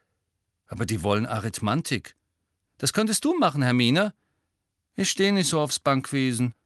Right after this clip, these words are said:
nuschelte Hermine, die nun vertieft war in „Haben Sie, was man braucht, um Sicherheitstrolle auszubilden?“ „Hey!“, hörte Harry eine Stimme gleich neben sich. Er wandte sich um.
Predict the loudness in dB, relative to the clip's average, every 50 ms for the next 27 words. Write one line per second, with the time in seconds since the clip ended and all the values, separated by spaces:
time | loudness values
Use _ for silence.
0 | _ _ _ -6 -4 -4 -4 -4 -4 -4 -4 -2 -2 0 0 0 0 0 0 -2
1 | -2 -4 -4 -4 -4 -6 -6 -8 -12 -12 -10 -8 -8 -6 -6 -8 -8 -6 -6 -4
2 | -4 -4 -6 -6 -6 -6 -6 -2 -2 0 0 0 -2 -2 -4 -4 -4 -4 -4 -4
3 | -4 -4 -4 -2 -2 -2 -2 -2 -2 0 0 -2 -4 -6 -8 -6 -4 -4 -4 -4
4 | -4 -4 -4 -4 -4 -2 -4 -4 -4 -4 -2 -2 -2 -2 -4 -4 -6 -6 -4 -6
5 | -4 -4 -2 -2 -4 -4 -4 -6 -6 -6 -8 _ _ _ _ _ _ _ _ _
6 | _ _ _ _ _ _ _ _ _ -2 0 2 4 4 6 6 6 6 6 6
7 | 6 4 2 0 -2 -6 _ _ _ _ _ -4 -2 -2 0 0 0 2 2 2
8 | 2 0 0 0 -2 -2 -2 0 0 0 0 0 -2 -2 -2 -2 -2 -2 -2 0
9 | 0 -2 -2 -4 -4 -6 -8 -12 -16 _ _ _ _ _ _ _ _ _ -6 -4
10 | -2 0 0 0 -2 -2 -2 -2 -4 -4 -4 -4 -4 -4 -4 -6